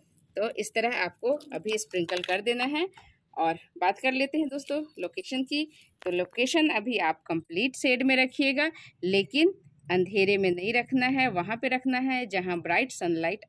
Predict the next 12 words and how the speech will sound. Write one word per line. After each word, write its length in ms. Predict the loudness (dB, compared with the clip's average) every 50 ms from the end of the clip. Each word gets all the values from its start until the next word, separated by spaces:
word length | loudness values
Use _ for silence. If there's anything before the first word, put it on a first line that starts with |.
| _ -4
आती 320 | -4 -4 -4 -4 -8 -8
हो। 160 | -6 -8 -8 -10 -12 _ _ -4
तो 200 | -2 -2 -2 -2
इस 180 | -4 -6 -4 -2
बात 220 | 0 0 0 0 -2
का 200 | -2 0 0 0 -2 -4 -10 _ _ _ _ -6
खास 260 | -4 -2 -2 -2 -2
ख्याल 240 | -2 0 0 2 2
रखें 360 | 0 -2 -2 -2 -4 -4 -4 -6 -8 -16 -20 _ _ _
कि 120 | -6 -4 -4
इसको 300 | -4 -4 -2 -2 -2 -2 -2 -6 _ _
सनलाइट 800 | _ -20 -20 -20 -20 -6 -2 -2 0 0 0 0 0 0 0 -4